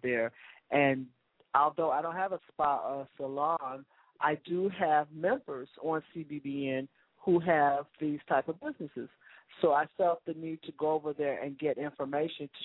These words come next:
share. And I was so impressed with, uh, Miss Kimberly Loftus, who is, uh, the head of this organization,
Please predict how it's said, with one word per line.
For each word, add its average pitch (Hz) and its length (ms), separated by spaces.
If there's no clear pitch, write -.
share. 190 260
And 151 440
I 156 180
was 156 140
so 190 160
impressed 196 580
with, 151 220
uh, 139 220
Miss 139 100
Kimberly 135 520
Loftus, 120 520
who 139 360
is, 135 120
uh, 123 320
the 139 80
head 139 300
of 135 100
this 139 160
organization, 131 880